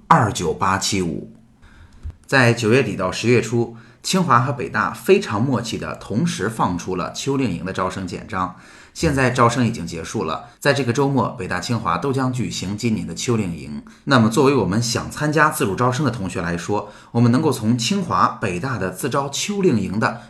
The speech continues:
招生简章当中读到哪些跟我们有关的信息呢？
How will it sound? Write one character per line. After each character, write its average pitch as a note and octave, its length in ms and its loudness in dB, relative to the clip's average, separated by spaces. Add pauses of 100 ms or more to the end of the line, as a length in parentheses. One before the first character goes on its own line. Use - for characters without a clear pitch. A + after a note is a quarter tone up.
招 G3 220 4
生 G3 240 0
简 F#2 320 -6
章 C#3+ 240 -2
当 G#2 180 -2
中 G2+ 240 -2 (220)
读 A2 140 -2
到 A#2+ 120 6
哪 A2 220 -2
些 C#3+ 220 -2
跟 C3 320 0
我 D#2+ 180 -2
们 B2 260 2
有 F#2+ 160 -10
关 F2 240 -8
的 F2+ 60 -6
信 F2+ 240 -6
息 A2+ 180 0
呢？ B2+ 260 0